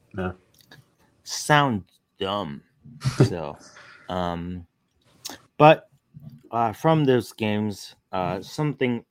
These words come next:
Speaker 2: the, what's one thing that stuck out, uh, like a moment, a player, a game, or a part of the game?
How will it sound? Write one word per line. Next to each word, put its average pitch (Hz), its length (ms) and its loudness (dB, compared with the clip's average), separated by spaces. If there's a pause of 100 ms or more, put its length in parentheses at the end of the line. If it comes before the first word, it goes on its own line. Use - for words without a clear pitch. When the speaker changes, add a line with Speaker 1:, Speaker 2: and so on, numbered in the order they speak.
Speaker 2:
the, 113 80 -4
what's 143 360 -6
one 113 320 -2
thing 113 300 -2
that 107 180 -6
stuck 101 400 -4
out, 101 300 -2 (140)
uh, 85 380 -2 (180)
like 90 240 -6
a 90 80 -6
moment, 95 480 -6
a 82 80 -10
player, 98 600 -4 (140)
a 95 60 -10
game, 95 440 -6
or 85 200 -8
a 78 40 -14
part 110 280 -6
of 92 100 -10
the - 80 -10
game? 95 420 -6